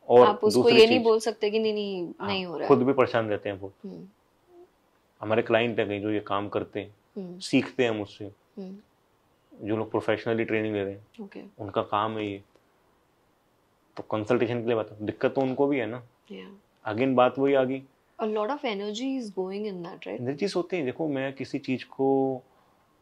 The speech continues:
Speaker 1: आप कुछ नहीं, आप दो दिन मौन रह के देख लो, आपको पता लग जाएगा आपकी एनर्जीज कैसी चेंज होती हैं।
Speaker 2: ओके।
Speaker 1: आप खुद के साथ इतना कनेक्ट कर जाओगे ना, दो दिन का मौन रख के, तो एक तो आधे रिश्ते नाते जो होते हैं जबरदस्ती के, वो सब रियलिटी नजर आने लग जाती है,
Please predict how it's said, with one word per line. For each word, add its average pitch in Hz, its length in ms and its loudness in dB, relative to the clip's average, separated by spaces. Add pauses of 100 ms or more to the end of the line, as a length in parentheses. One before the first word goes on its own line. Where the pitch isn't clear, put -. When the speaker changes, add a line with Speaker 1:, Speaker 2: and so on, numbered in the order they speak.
(300)
Speaker 1:
आप 110 200 -4
कुछ 131 220 -4
नहीं, 139 120 0
आप 120 120 0
दो 117 180 2
दिन 131 100 2
मौन 123 260 0
रह 120 100 2
के 120 120 -4
देख 113 220 -4
लो, 135 140 -12 (320)
आपको 104 220 -10
पता 113 200 -4
लग 110 180 -2
जाएगा 120 220 -2
आपकी 117 200 -4
एनर्जीज 113 320 -4
कैसी 117 260 -10
चेंज 110 240 -8
होती 107 220 -12
हैं। 110 60 -14
Speaker 2:
ओके। - 800 -20 (800)
Speaker 1:
आप - 120 -14
खुद - 180 -6
के 151 120 -2
साथ 151 220 0
इतना 151 200 -4
कनेक्ट 143 280 -2
कर 123 120 -2
जाओगे 110 240 -2
ना, 151 100 -2
दो 127 180 2
दिन 131 140 0
का 135 100 2
मौन 123 240 0
रख 107 160 -4
के, 104 100 -14 (960)
तो 131 60 0
एक 123 100 -6
तो 151 80 4
आधे 123 240 6
रिश्ते 139 260 4
नाते 143 280 4
जो 147 80 6
होते 143 160 4
हैं 147 60 4
जबरदस्ती 139 380 4
के, 143 80 0
वो 135 140 4
सब 131 360 0
रियलिटी 123 360 2
नजर 131 220 2
आने 120 120 0
लग 107 140 -2
जाती 107 300 -4
है, 98 100 -14